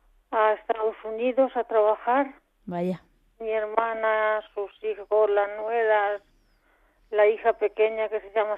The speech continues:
Speaker 1: Ceresade.
Speaker 2: Ujú.
Speaker 1: Vamos a rezar por ellos porque le vaya bien el arranque.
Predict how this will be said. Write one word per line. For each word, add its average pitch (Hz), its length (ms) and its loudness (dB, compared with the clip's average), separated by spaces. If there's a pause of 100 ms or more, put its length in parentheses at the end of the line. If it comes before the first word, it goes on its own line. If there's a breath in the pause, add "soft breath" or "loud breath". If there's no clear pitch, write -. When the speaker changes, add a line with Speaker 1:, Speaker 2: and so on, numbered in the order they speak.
Speaker 1:
Ceresade. 214 840 2
Speaker 2:
Ujú. - 80 -14 (1000)
Speaker 1:
Vamos 233 280 0
a 247 80 0
rezar 233 380 4
por 233 160 6
ellos 233 360 4
porque 226 260 4
le 220 120 8
vaya 214 300 8
bien 233 320 4
el 240 140 4
arranque. 233 840 4